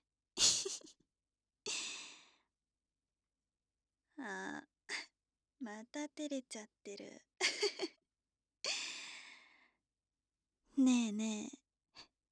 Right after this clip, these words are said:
え、もしかして、ちょっと元気出てきちゃったりしてる？<laughs> よかっ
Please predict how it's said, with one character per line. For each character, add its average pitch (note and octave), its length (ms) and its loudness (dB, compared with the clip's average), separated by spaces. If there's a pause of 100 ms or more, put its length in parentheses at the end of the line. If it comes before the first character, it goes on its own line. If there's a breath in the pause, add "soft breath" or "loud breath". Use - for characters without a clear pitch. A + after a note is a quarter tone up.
(360)
え、 C4 40 6
も A3+ 120 6
し - 140 2
か G3+ 160 -6
し - 120 -2
て、 G#3 360 -4 (680 loud breath)
ち - 120 8
ょ F4+ 40 0
っ - 40 -4 (220)
と A3 120 4
元 B3 260 4
気 G3+ 160 -2
出 A3+ 120 2
て G#3 120 -2
き - 100 -4
ち - 120 2
ゃ G3+ 40 -8
っ - 80 -12
た G3+ 100 -6
り F#3+ 100 -8
し - 120 0
て A#3 180 0
る？ C#4+ 100 0 (3000)
<laughs> - 680 2 (800)
よ B3 180 4
か - 120 -6
っ - 40 -20